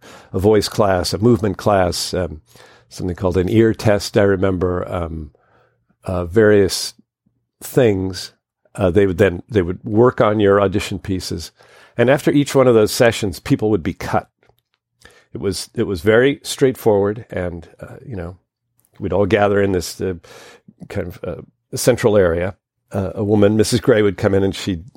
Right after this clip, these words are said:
read off some names and she'd say, "You're, you're free to go and the rest of you can stay." And it whittled down to the end of the day. It was the wh-, it took the whole day. At the end of the day,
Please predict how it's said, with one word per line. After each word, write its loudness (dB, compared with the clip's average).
read 4
off 4
some -2
names -2
and -10
she'd -10
say, 2
"You're, 2
you're 4
free 0
to 2
go 4
and 0
the 0
rest -4
of -10
you -8
can -12
stay." -2
And 2
it 0
whittled 2
down 2
to 0
the 6
end 4
of 0
the 2
day. 4
It -2
was -2
the 4
wh-, -8
it -6
took -2
the -4
whole 2
day. 4
At -2
the 2
end 0
of -2
the -6
day, 0